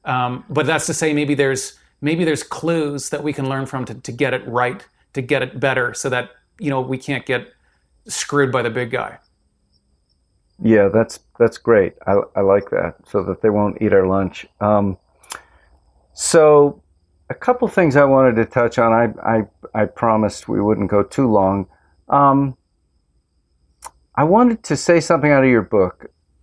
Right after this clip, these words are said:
Speaker 2: You said a five-pound chicken in nineteen forty-eight cost three dollars. In two thousand fourteen dollars, that would be thirty dollars. But in two thousand fourteen, a supermarket chicken, chicken cost seven dollars.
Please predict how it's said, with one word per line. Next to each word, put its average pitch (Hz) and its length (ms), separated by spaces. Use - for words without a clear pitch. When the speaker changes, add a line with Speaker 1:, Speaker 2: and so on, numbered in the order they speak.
Speaker 2:
You 139 100
said 202 220
a 135 60
five-pound 190 760
chicken 95 540
in 117 140
nineteen 147 360
forty-eight 110 680
cost - 400
three 123 260
dollars. - 640
In - 120
two 202 180
thousand 147 360
fourteen 185 520
dollars, 107 580
that 127 220
would 123 160
be 131 140
thirty 107 500
dollars. 78 760
But 139 140
in 139 100
two 196 160
thousand 151 340
fourteen, 151 460
a 120 60
supermarket 110 800
chicken, - 340
chicken 120 360
cost - 480
seven 110 320
dollars. 78 640